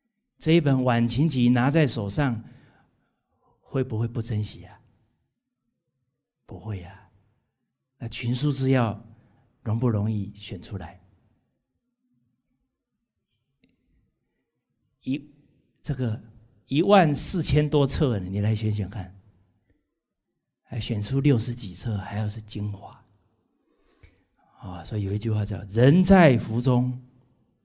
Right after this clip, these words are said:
这句话讲谁？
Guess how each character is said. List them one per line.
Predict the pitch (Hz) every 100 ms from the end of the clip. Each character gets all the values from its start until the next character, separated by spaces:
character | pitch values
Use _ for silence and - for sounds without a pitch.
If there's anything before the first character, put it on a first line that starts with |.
| _ _ _ _ _ _ _ _ _ _ _ _ _ _ - _ - 240 _ _ _ -
这 | 131
句 | 131
话 | 131
讲 | 127 98
谁？ | 82 87 85